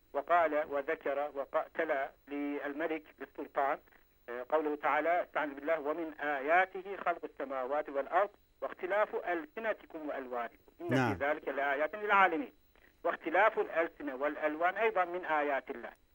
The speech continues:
Speaker 2: مم.
Speaker 1: فلا بد من مراعاتها. ثم الدولة العثمانية ما تدخلت
Speaker 2: لكن دكتور،
Speaker 1: أيضًا.
Speaker 2: عفوًا، في هذا الإطار، هل تعتقد أيضًا أن عدم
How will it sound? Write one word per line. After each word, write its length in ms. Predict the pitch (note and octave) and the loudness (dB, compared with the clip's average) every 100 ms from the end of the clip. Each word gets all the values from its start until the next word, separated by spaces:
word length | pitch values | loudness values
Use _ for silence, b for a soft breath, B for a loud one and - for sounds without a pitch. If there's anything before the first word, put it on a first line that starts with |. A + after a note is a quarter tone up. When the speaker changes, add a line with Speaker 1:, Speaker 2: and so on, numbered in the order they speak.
| - | -4
Speaker 2:
مم. 180 | A#2+ G#2 | -2 0
Speaker 1:
فلا 480 | F#3 F#3 F3+ F3 E3 | 4 6 8 8 6
بد 440 | F3 A3 - E3+ | 2 -6 -2 -2
من 180 | E3 D#3+ | -2 -4
مراعاتها. 840 | D3 C#3 C3 E3+ F3 F#3 E3+ F3+ G#3+ _ - _ - | 0 2 4 4 4 0 -2 -2 -4 _ -20 _ -10
ثم 240 | G#3 G#3 G3+ G#3 _ _ _ _ _ _ _ - | -8 0 0 0 _ _ _ _ _ _ _ -16
الدولة 320 | D3 - F3+ G3 | -8 -2 0 0
العثمانية 640 | D3+ D3+ - E3+ F3+ F3+ F3+ | -2 -4 -4 -8 -6 -6 -6
ما 200 | F3 F#3 | -2 -2
تدخلت 260 | F3 E3 | 0 8
Speaker 2:
لكن 260 | F#3+ G#3 G#3+ | 8 8 6
دكتور، 260 | G#3 - | 8 12
Speaker 1:
أيضًا. 100 | A#3 | 12
Speaker 2:
عفوًا، 260 | A3 A3 G3+ | 12 12 8
في 140 | F#3 | 10
هذا 220 | F#3 G#3 F#3+ | 10 12 12
الإطار، 460 | D#3+ D3 D#3 D3+ | 8 8 10 10
هل 220 | D3 G#3+ | 10 6
تعتقد 600 | A#3+ F3 D#3 F3 E3 B2+ - | 8 6 8 4 4 2 4
أيضًا 400 | D#3 D3+ C#3 A2 | 6 8 6 4
أن 120 | C3 | 2
عدم 460 | C3 D3+ F#3 E3+ | 6 6 8 6